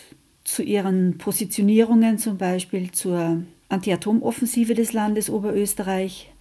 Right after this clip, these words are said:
zur Entwicklung auf E-U-Ebene in Sachen Atompolitik,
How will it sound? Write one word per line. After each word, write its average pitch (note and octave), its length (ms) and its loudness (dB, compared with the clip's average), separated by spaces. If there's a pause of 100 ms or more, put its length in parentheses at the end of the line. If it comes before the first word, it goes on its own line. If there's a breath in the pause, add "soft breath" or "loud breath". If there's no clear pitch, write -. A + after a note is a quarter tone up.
(120)
zur F3+ 480 0
Entwicklung F#3+ 960 -2 (380)
auf E3 580 -4 (240)
E-U-Ebene A#3+ 1000 2 (260)
in G#3+ 160 0
Sachen A3 540 0 (540)
Atompolitik, G#3+ 1400 -4